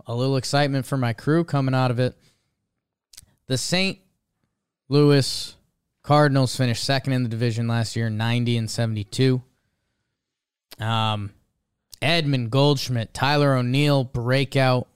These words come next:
my king. Nolan Arenado, Dylan Carlson was finding it by the end of last year. Gonna be a forty-year-old Yadi Molina. Love that.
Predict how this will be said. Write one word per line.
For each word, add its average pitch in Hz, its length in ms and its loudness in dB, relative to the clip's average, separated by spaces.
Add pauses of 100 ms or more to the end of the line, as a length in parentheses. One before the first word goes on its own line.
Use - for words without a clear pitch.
my 113 160 -4
king. 135 480 -2 (680)
Nolan 175 340 4
Arenado, 139 560 4
Dylan 143 380 0
Carlson 131 760 0 (240)
was 107 220 -8
finding 107 340 -6
it 101 120 -8
by 104 160 -6
the 101 100 -8
end 101 120 -10
of 98 60 -10
last 101 360 -12
year. - 280 -14 (480)
Gonna 190 260 2
be 180 180 0
a 147 60 2
forty-year-old 165 1040 0 (100)
Yadi 127 720 -2
Molina. 117 760 -2 (800)
Love 101 220 -14
that. 107 340 -4